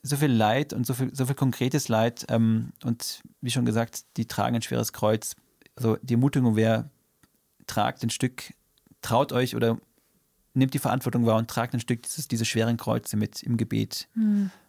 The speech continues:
Speaker 1: von den Menschen, die aufgrund ihres Glaubens leiden. Das ist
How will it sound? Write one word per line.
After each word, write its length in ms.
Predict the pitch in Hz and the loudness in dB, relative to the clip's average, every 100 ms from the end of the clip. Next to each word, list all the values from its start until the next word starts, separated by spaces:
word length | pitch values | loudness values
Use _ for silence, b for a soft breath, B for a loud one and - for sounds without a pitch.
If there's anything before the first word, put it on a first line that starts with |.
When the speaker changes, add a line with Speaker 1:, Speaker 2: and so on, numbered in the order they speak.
| B | B
Speaker 1:
von 200 | - - 110 | -8 0 2
den 120 | 107 | 2
Menschen, 520 | 104 110 - 107 107 - | 0 -2 -2 -4 -6 -2
die 280 | 110 107 107 _ _ | 0 0 -4 _ _
aufgrund 320 | 120 - 117 113 | -10 -4 -4 -4
ihres 180 | 110 - | -6 -4
Glaubens 320 | 110 110 117 | -4 -4 -4
leiden. 240 | 117 117 | -4 -4
Das 160 | 117 120 | -6 -8
ist 340 | 123 - - | -10 -12 -16